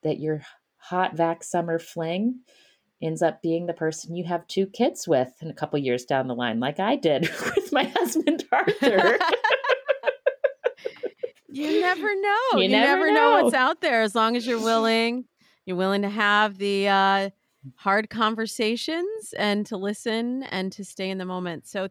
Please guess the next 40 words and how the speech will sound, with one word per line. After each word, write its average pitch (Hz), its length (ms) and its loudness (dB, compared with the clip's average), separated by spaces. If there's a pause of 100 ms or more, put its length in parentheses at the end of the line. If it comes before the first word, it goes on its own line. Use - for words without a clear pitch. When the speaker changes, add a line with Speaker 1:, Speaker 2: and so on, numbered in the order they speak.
Speaker 2:
thank 262 180 -6
you 277 80 -10
so - 180 -10
much 233 180 -8
for 226 100 -10
being 220 260 -4
here 202 140 -4
and 202 100 -6
sharing 196 240 -4
your 190 120 -4
story 320 380 -2 (380)
and 294 140 -2
sharing 320 340 0
some 302 380 -2
pieces 311 380 -6
of 311 100 -6
your 320 100 -2
book. 285 400 -2
Let's 214 360 -6
Talk 247 260 0
About 269 280 2
Hard 262 280 0
Things. 269 280 0
Everybody 233 420 -2
pick 240 200 -8
it 254 60 -2
up. 262 240 2 (520)
And, 226 400 0
uh, 220 200 4 (120)
and 233 120 2
we 311 200 0
barely, 294 560 0
we 285 180 -4
barely 330 480 -2
scratched 311 380 -2
the 320 100 -4
surface. 359 540 -2
There's 233 200 -2
still 285 320 0
money 294 540 2